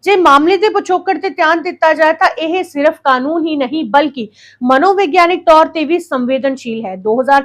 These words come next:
ਤੇਰਾਂ ਦੀ ਘਟਨਾ ਵਿੱਚ ਪੀੜਿਤ ਵੱਲੋਂ ਲਗਾਇਆ ਗਿਆ ਇਲਜ਼ਾਮ, ਹਮਲਾ ਅਤੇ ਨਾਲ ਹੀ ਧੱਕੇ, ਇਸ ਦੇ ਨਾਲ ਟੈਕਸੀ ਡਰਾਈਵਰਾਂ ਅਤੇ ਦੂਜੇ ਮੁਲਾਜ਼ਮਾਂ ਦਾ ਰਵੱਈਆ, ਇਹ ਸਾਰੇ ਤੱਤ ਮਿਲ ਕੇ ਇਸ ਮਾਮਲੇ ਨੂੰ ਬਹੁਤ ਹੀ ਗੰਭੀਰ ਅਤੇ ਨਾਲ ਹੀ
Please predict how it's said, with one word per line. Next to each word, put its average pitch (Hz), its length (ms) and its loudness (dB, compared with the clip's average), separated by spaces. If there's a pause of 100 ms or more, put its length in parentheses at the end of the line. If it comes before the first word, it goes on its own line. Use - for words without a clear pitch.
ਤੇਰਾਂ 285 280 0
ਦੀ 311 200 -6 (100)
ਘਟਨਾ 330 300 0
ਵਿੱਚ 208 220 -6 (360)
ਪੀੜਿਤ 381 360 4
ਵੱਲੋਂ 330 280 2
ਲਗਾਇਆ 254 420 4
ਗਿਆ 240 200 2
ਇਲਜ਼ਾਮ, 247 560 2
ਹਮਲਾ 294 400 2 (160)
ਅਤੇ 311 220 -6
ਨਾਲ 262 400 0
ਹੀ 277 100 -6 (100)
ਧੱਕੇ, 254 360 -4 (400)
ਇਸ 339 160 -2
ਦੇ 415 200 2
ਨਾਲ 339 260 4
ਟੈਕਸੀ 320 340 0
ਡਰਾਈਵਰਾਂ 285 440 2 (100)
ਅਤੇ 320 220 -2
ਦੂਜੇ 285 480 -2
ਮੁਲਾਜ਼ਮਾਂ 285 560 2
ਦਾ 233 160 0
ਰਵੱਈਆ, 277 500 2 (340)
ਇਹ 339 120 -2
ਸਾਰੇ 359 500 2
ਤੱਤ 302 280 0
ਮਿਲ 262 260 -2
ਕੇ 254 140 0 (140)
ਇਸ 269 160 -6
ਮਾਮਲੇ 302 360 2
ਨੂੰ 339 200 -2
ਬਹੁਤ 330 340 2
ਹੀ 359 100 -2 (120)
ਗੰਭੀਰ 254 440 -2
ਅਤੇ 320 200 -6
ਨਾਲ 285 340 0
ਹੀ 349 160 -4